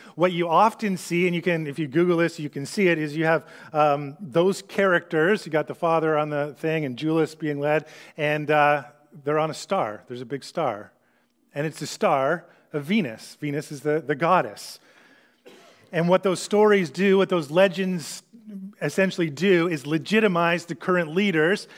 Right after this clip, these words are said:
and say, "Listen to this huge story that they have of escaping miraculously as this goddess guided them and led them all the way." And part of how we know that they are the ones who are supposed to be in charge and we're supposed to follow them and they lead us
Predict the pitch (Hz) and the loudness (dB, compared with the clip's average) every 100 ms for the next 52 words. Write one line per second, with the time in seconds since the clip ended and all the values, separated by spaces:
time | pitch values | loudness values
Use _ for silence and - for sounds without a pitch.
0 | - - 180 - 190 175 233 240 214 202 | -20 -6 -4 2 2 4 2 2 -4 0
1 | 185 - 208 170 - 220 233 240 220 180 | -2 0 -2 -2 -2 4 6 6 4 2
2 | 175 165 190 190 151 - - 220 226 196 | 2 4 2 0 -8 -10 -2 0 2 2
3 | 175 202 202 - 170 175 208 247 240 208 | 4 2 -2 -12 0 4 6 6 4 -2
4 | 180 170 - 156 170 220 - - _ _ | 0 -2 -2 0 2 0 -4 -20 _ _
5 | 160 165 160 135 196 175 127 165 160 131 | 2 2 0 0 -2 -2 -2 2 2 0
6 | 127 190 - - _ 131 151 156 160 131 | -4 -6 -10 -20 _ -4 0 2 0 -2
7 | 135 175 190 _ _ 139 131 143 185 139 | -2 -4 -8 _ _ -10 -6 2 2 2
8 | 131 135 165 - _ 147 143 147 147 196 | -4 -4 -6 -14 _ -2 0 0 0 2
9 | 139 107 - _ 147 - 196 196 - 151 | 0 -4 -16 _ -12 -2 2 2 -2 -2
10 | 160 143 151 151 180 139 170 - - 131 | 0 0 -6 -2 0 2 0 -4 -6 -4
11 | 127 165 165 156 151 196 175 - 147 - | 0 2 4 2 2 2 0 -6 -8 -4
12 | 160 160 151 143 139 220 214 165 156 143 | -6 -6 -6 -4 -2 2 2 2 -6 -4
13 | 156 143 - 202 214 185 170 160 147 147 | -6 -6 -2 0 2 2 0 0 -2 -2
14 | 143 240 180 170 | 0 2 2 2